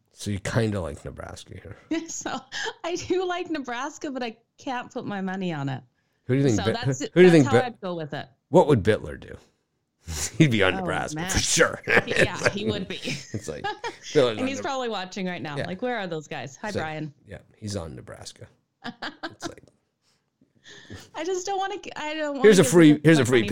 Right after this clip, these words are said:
Speaker 1: pick for
Speaker 2: betting
Speaker 1: you.
Speaker 2: Nebraska again.
Speaker 1: It's like people are like, "Oh, but, you know, Bitler should be back on the show." It's like, he's got Nebraska. Trust me. <laughs> It's like <laughs>
Speaker 2: Yeah, we'll confirm it in a minute.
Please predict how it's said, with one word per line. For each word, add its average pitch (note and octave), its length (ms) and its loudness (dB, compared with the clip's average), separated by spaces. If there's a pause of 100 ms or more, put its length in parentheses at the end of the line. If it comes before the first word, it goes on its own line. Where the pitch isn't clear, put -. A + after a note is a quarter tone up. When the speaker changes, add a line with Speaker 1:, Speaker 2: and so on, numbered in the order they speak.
Speaker 1:
pick F#2+ 120 -4
for F#3+ 60 -6
Speaker 2:
betting F#3 180 -6
Speaker 1:
you. F#3 40 -8
Speaker 2:
Nebraska E3+ 440 -10
again. D3 300 -10
Speaker 1:
It's A#2+ 120 -6
like B2 140 2
people A2+ 240 2
are G#2 80 0
like, G2 260 -6
"Oh, A#2 140 0
but, F#2 280 -10
you C#3 80 -8
know, D3 80 -6
Bitler D#3 420 -2
should D3 140 -6
be D3+ 100 0
back D3 240 -4
on A#2+ 120 -8
the - 100 -10
show." - 240 -18
It's - 120 -20
like, - 100 -20 (440)
he's B2 120 -4
got C#3 220 6
Nebraska. F#2+ 480 -4 (100)
Trust - 300 2
me. - 60 -20 (380)
<laughs> - 120 4 (140)
It's A#2 240 6
like - 160 -2 (1300)
<laughs> C5 800 2
Speaker 2:
Yeah, G#3+ 340 -4
we'll D4 280 -6
confirm A#3+ 380 -4
it E3+ 120 -4
in E3+ 120 -4
a - 20 -4
minute. D#3 300 -6